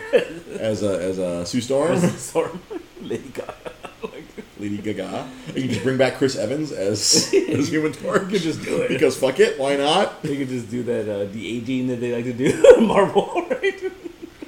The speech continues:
Speaker 2: They can, they, they, they got that shit down to a science.
Speaker 1: No.
Speaker 2: No,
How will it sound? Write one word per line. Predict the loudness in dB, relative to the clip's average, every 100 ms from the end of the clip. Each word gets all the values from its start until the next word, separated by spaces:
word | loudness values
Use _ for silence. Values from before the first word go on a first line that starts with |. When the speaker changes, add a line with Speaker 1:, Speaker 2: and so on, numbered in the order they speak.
| -6
Speaker 2:
They | -4
can, | -4 -6 -10 -8 0
they, | 2
they, | 2
they | 4 4
got | 4
that | 4 2
shit | 2
down | 2 2
to | 2
a |
science. | 2 2 0 -2 -2 -2
Speaker 1:
No. | -2 -4 -8 -20 -8
Speaker 2:
No, | 0 2